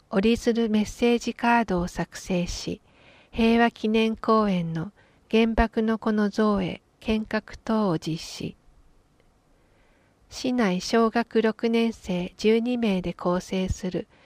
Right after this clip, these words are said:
広島平和記念式典児童派遣団を被爆地へ派遣し、平和学習を実施。博物館にて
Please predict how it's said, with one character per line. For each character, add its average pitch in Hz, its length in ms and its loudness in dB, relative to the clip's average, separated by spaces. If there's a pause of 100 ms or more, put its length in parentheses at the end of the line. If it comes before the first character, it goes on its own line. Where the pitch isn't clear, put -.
(300)
広 220 340 0
島 214 300 -2
平 233 340 2
和 226 120 2
記 - 180 -8
念 220 280 0
式 - 280 -14
典 175 380 -4 (280)
児 214 160 -2
童 220 180 2
派 226 200 -2
遣 226 360 -2
団 170 300 -2
を 175 160 -6 (220)
被 - 160 -6
爆 - 260 6
地 - 200 -4
へ - 40 0
派 170 260 -6
遣 170 240 -4
し、 - 340 -10 (520)
平 233 320 2
和 233 80 2
学 226 240 -4
習 180 340 -2
を 165 80 0
実 165 200 -10
施。 - 360 -12 (1800)
博 - 300 -2
物 - 280 -2
館 190 200 -2
に 180 200 -6
て - 280 -10